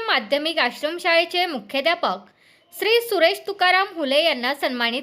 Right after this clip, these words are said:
करण्यात आले. हा पुरस्कार सोहळा शुक्रवार दिनांक तीन ऑक्टोबर दोन हजार पंचवीस रोजी पुण्यातील महात्मा फुले सांस्कृतिक सभागृह वानवडी येथे मोठ्या उत्साहात पार पडला. कार्यक्रमाचे नेतृत्व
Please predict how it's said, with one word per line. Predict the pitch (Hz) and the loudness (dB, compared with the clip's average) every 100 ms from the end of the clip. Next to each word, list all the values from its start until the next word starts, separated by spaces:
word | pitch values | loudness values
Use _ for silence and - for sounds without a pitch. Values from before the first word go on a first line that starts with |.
| - | -2
करण्यात | 285 233 208 | 0 0 -2
आले. | 214 202 202 _ _ _ - - | -2 -2 -8 _ _ _ -20 -4
हा | 269 269 | 0 0
पुरस्कार | 269 269 269 269 285 262 | 2 0 0 0 0 0
सोहळा | 269 311 302 370 247 - _ _ _ - | -2 0 2 4 2 -4 _ _ _ -14
शुक्रवार | - 381 440 466 466 | -10 -6 -2 0 0
दिनांक | 381 403 415 415 453 453 | 0 0 0 0 -6 -2
तीन | 359 359 | -2 0
ऑक्टोबर | 349 349 - 359 370 | 0 -4 -4 2 2
दोन | 381 320 349 | 4 2 2
हजार | 339 320 339 | 2 2 2
पंचवीस | 359 262 214 294 349 | 0 -2 -4 -6 -4
रोजी | 370 240 185 - _ _ _ _ | -4 -6 -12 -14 _ _ _ _
पुण्यातील | 349 381 415 440 480 480 | 0 4 4 2 -2 0
महात्मा | 381 294 294 370 | 0 0 0 -2
फुले | 392 381 370 392 | -2 -2 -2 -2
सांस्कृतिक | 392 294 269 - 294 320 330 | 0 -2 -2 -10 -6 -4 -4
सभागृह | - 294 254 302 349 349 349 | 0 2 2 2 0 2 4
वानवडी | 349 269 240 269 311 | 4 0 0 -2 0
येथे | 339 311 330 339 | 0 0 0 -4
मोठ्या | 311 240 269 | -4 -4 -2
उत्साहात | 277 262 - 277 285 302 | -2 -4 -4 0 0 0
पार | 311 226 | 0 0
पडला. | 208 226 208 202 196 _ _ _ _ _ _ _ - | 0 -4 -2 -4 -6 _ _ _ _ _ _ _ -2
कार्यक्रमाचे | 277 262 262 269 262 277 294 | 0 2 2 0 0 0 0
नेतृत्व | 277 262 269 277 381 | -2 -2 -4 -4 -2